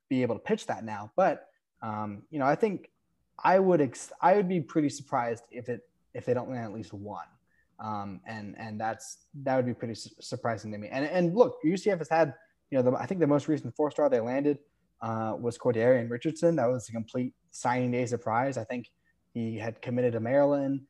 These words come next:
and then there were a couple other schools interested in him, and then it was just, like, last minute, like, "Okay, I'll go to U C F." And we know where that went. So, you know, just 'cause they are four and five stars doesn't mean it's gonna pan out, but a lot of these guys are talented in their own rights, and,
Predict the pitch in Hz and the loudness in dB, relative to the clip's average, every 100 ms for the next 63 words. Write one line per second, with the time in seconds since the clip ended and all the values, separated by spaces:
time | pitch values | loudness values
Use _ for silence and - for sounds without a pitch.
0 | _ _ _ - 113 113 113 110 110 107 | _ _ _ -10 -6 -4 -4 -4 -6 -6
1 | 120 - _ _ _ _ 127 110 104 - | -10 -14 _ _ _ _ 0 0 0 -2
2 | 143 143 127 110 147 131 135 147 139 139 | 0 2 0 0 0 0 0 -4 -4 -4
3 | 135 139 139 135 113 113 110 110 107 110 | -2 -4 -6 -8 -10 -10 -10 -10 -8 -8
4 | 107 104 113 120 120 110 - - 160 139 | -6 -6 -6 -6 -6 -8 -10 -8 -4 -2
5 | 117 117 110 107 - 117 - - _ _ | 0 0 0 -2 -6 -8 -8 -12 _ _
6 | - 127 131 143 131 120 107 107 - - | -6 0 6 6 8 6 4 -2 -8 0
7 | 135 117 - - - - 123 113 131 - | 2 2 -2 -16 -12 -4 -2 0 0 6
8 | 151 160 175 151 180 165 131 156 143 123 | 8 10 8 8 8 8 8 6 6 4
9 | 131 123 147 139 135 127 - 123 - 151 | 2 6 4 4 2 0 0 -4 -2 -4
10 | 131 151 147 - 240 185 - - _ - | -2 -4 -6 -2 2 4 2 -4 _ 2
11 | 151 160 180 151 143 139 127 143 139 131 | 6 10 10 8 6 6 6 4 4 2
12 | 120 117 127 117 117 117 127 110 127 - | 2 0 -2 -2 -4 -4 -2 0 -2 -6
13 | 101 | -16